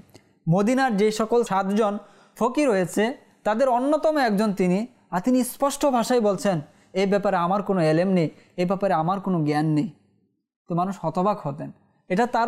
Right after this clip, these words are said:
উসুল ছিল, তিনি এটাই বলতেন যে, "লা আদরি নিসফুল ইলম",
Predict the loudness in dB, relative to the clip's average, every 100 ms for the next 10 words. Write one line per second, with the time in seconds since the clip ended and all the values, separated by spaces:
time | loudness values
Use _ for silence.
0 | 0 -2 0 0 0 0 -2 -2 -8 _
1 | _ -2 2 2 2 2 2 0 0 0
2 | -2 -6 -20 _ -4 0 2 0 -2 0
3 | 0 -2 -6 _ _ _ -2 0 0 0
4 | 0 2 0 0